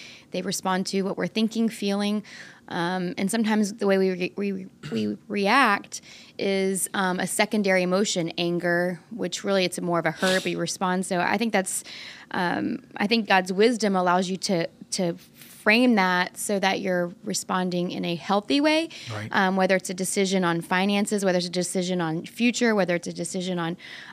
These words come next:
Speaker 1: um, career change, how to, you know, raise your kids, you know, how to choose your spouse, you know, how do you, you know, school, should I go on this path, this path?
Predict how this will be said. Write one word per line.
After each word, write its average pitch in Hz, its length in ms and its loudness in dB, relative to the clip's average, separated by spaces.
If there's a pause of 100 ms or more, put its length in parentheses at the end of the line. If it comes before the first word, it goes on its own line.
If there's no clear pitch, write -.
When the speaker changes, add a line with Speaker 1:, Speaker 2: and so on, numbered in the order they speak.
Speaker 1:
um, - 420 -2 (200)
career 220 340 4
change, 254 800 4 (200)
how 196 220 4
to, 202 300 2
you 226 100 0
know, 185 140 2
raise 196 260 4
your 196 80 2
kids, 269 680 6
you 208 160 -2
know, 196 60 -4
how 185 120 -4
to 190 80 -2
choose 180 300 -2
your 170 80 -4
spouse, 247 760 4 (460)
you 226 100 -4
know, 101 340 -2 (120)
how - 240 0
do 208 80 -2
you, 196 400 0
you 196 180 0
know, 185 60 -2
school, 269 720 6
should 214 160 -2
I 190 40 0
go 190 100 -2
on 190 140 2
this 208 160 0
path, 220 360 0
this 247 180 0
path? 247 340 -2